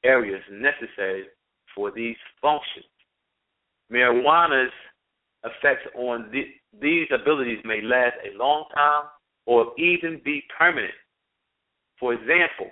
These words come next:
a study showed that people who started smoking marijuana heavily in their teens had ongoing cannabis use disorder, had an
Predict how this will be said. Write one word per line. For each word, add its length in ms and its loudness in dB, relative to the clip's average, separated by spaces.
a 40 -14
study 220 2
showed 220 0
that 360 -2
people 280 -2
who 60 -6
started 320 2
smoking 240 -4
marijuana 520 2
heavily 540 -2
in 100 -6
their 140 -8
teens 360 -2
had 200 6
ongoing 600 2
cannabis 400 2
use 240 -6
disorder, 640 2
had 180 6
an 80 -2